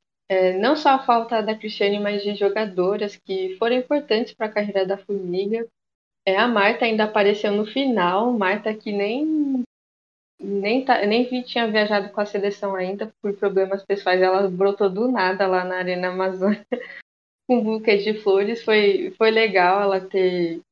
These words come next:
ido lá, porque realmente a gente não ter a última Olimpíada do trio Formiga, Marta e Cristiane já foi muito dolorido, assim.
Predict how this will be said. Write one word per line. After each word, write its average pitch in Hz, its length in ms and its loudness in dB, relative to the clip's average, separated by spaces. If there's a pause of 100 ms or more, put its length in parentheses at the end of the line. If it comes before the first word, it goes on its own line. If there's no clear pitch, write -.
(460)
ido 190 320 -4
lá, 180 240 0
porque 214 280 -2
realmente 202 840 -2 (600)
a 190 80 2
gente 214 200 0
não 302 240 0
ter 190 360 2 (240)
a 196 120 4
última 269 320 2
Olimpíada 190 800 0 (280)
do 208 120 -2
trio 196 520 2 (280)
Formiga, 208 500 0
Marta 196 320 -4
e 202 40 -4
Cristiane 190 500 -2
já 208 180 -2
foi 220 160 0
muito 226 540 -4
dolorido, 190 580 0
assim. 202 500 -6